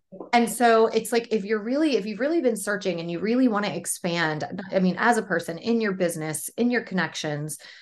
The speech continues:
you know, it's just the way to do it. And while I was in Tulum, um, it just spoke to me. I don't know. I was there. I spent a couple days after. I was at a juice shop, and I'm sitting across the sales center for a new development and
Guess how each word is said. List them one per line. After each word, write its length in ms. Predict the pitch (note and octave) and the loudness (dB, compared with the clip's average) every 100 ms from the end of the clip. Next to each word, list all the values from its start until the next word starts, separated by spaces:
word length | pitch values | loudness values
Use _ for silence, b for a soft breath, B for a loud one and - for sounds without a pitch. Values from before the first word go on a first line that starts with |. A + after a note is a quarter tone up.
| B - | B 0
you 120 | G3 | 4
know, 280 | F3 - - | 4 2 -2
it's 220 | A3 - | -4 -2
just 240 | B3 B3 | -2 0
the 100 | A#3+ | 2
way 200 | F#3+ E3 | 2 2
to 100 | D#3 | 0
do 240 | - D#3+ D#3 | -4 -2 0
it. 220 | D#3 - | 0 -2
And 460 | G#3 G3 F3+ F3+ F#3 | 2 6 6 4 0
while 400 | F#3 F3 G3+ A3 | 2 4 6 6
I 80 | G#3+ | 4
was 160 | F#3+ | 2
in 140 | F#3 F3 | -2 -4
Tulum, 640 | F3 E3+ E3 E3 D#3+ D#3+ B B B B | -2 0 2 0 -2 -6 B B B B
um, 600 | F3+ E3+ D#3+ E3 F3 F#3 _ _ | 4 6 6 2 -2 -10 _ _
it 200 | G#3+ F#3+ | -2 0
just 300 | A#3 C#4 - | 0 0 0
spoke 320 | - F3+ G#3+ | 0 2 2
to 100 | - | 0
me. 140 | D#3 D#3 | -4 2
I 120 | F#3 | 4
don't 140 | G3 | 4
know. 140 | F3+ D#3+ | 4 4
I 160 | D#3+ | 4
was 180 | F3 F#3 | 4 2
there. 420 | F3+ F3 F3 F3 | 2 4 6 4
I 180 | - E3+ | 4 0
spent 340 | E3 - F#3 F3+ | -2 -4 -4 -4
a 40 | |
couple 240 | G#3 G3 F#3 | -4 0 0
days 300 | F3 E3+ - | 0 0 0
after. 460 | E3+ D#3+ - F3 | 2 2 2 2
I 40 | E3 | 2
was 120 | E3 | 2
at 80 | F3+ | 0
a 100 | E3 | 0
juice 300 | E3 E3+ - | -4 -4 -2
shop, 380 | F3+ D#3+ D#3+ | 2 4 2
and 80 | E3 | -2
I'm 80 | D#3+ | -4
sitting 300 | - F3+ F3+ | -2 0 0
across 420 | E3+ E3+ E3 F3 | 0 2 2 0
the 100 | E3+ | -6
sales 400 | - F3 E3 F3+ | -4 0 0 0
center 380 | E3 D#3 D#3+ D#3 | -4 -2 0 0
for 240 | D#3 D#3+ | 2 0
a 40 | D#3+ | 0
new 120 | D#3+ | -2
development 640 | D#3+ D#3 D#3+ D#3 D3 D#3+ - | 0 2 2 0 -4 -8 -4
and 300 | E3+ D#3 | -2 -2